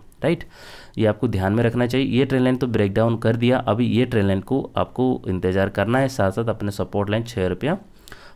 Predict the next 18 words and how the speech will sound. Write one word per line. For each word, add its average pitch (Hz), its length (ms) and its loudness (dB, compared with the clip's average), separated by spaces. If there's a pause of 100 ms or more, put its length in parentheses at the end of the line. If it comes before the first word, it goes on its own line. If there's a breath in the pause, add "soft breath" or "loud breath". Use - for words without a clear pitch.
(160)
पैंसठ 113 340 2
पैसा 87 340 -2
का, 90 180 -8
ठीक 165 220 -2
है। 117 140 -2 (320 loud breath)
दूसरा 120 260 0
सपोर्ट 120 360 -2
लाइन 123 140 0
पे 127 80 0
फॉलो 107 300 0
कर 110 160 0
सकते 110 280 -4
हैं 127 100 -6
पाँच 101 300 0
रुपये 98 180 -4
पचास 92 260 -4
पैसा 101 280 -2
को। - 180 -4